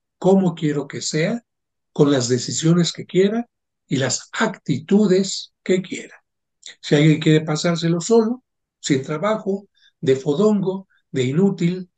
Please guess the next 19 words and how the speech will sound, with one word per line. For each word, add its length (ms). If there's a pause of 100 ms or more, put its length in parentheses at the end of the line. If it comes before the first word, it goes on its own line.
(200)
de 100
estorbo, 720 (200)
viviendo 500
con 200
quien 180
no 80
le 160
conviene, 680 (680)
bueno, 260 (100)
aguantando 680
desprecios, 720
humillaciones, 1040 (640)
en 160
un 100
trabajo 440
que 120
no 120
le 120
gusta 640